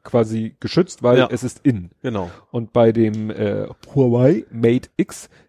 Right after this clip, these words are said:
Speaker 1: ist es außen.
Speaker 2: Ach so,
Speaker 1: Das
Speaker 2: das
Speaker 1: ist
Speaker 2: ist
Speaker 1: quasi wie, wie der
Speaker 2: Mhm.
Speaker 1: Buchrücken,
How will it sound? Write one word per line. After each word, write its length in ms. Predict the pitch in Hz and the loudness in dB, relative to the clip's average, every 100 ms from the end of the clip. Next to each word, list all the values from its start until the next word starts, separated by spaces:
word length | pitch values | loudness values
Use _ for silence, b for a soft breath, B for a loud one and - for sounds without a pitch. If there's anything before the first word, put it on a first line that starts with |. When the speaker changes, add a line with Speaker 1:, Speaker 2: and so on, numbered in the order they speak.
| _ | _
Speaker 1:
ist 140 | 135 | -10
es 180 | 147 - _ - | -8 -12 _ -4
außen. 340 | 214 - 95 _ _ _ _ | -4 -6 -18 _ _ _ _
Speaker 2:
Ach 120 | - | -16
so, 160 | 95 170 | -10 -10
Speaker 1:
Das 200 | 120 113 | -4 -2
Speaker 2:
das 40 | |
Speaker 1:
ist 80 | 139 | -2
Speaker 2:
ist 40 | 120 | 2
Speaker 1:
quasi 320 | 151 139 131 | 2 2 0
wie, 300 | 123 151 156 120 | -4 -4 -4 -8
wie 140 | 117 | -8
der 140 | 143 135 | 0 2
Speaker 2:
Mhm. 60 | 143 | 4
Speaker 1:
Buchrücken, 640 | 233 113 123 - 127 | 2 2 -2 -2 -10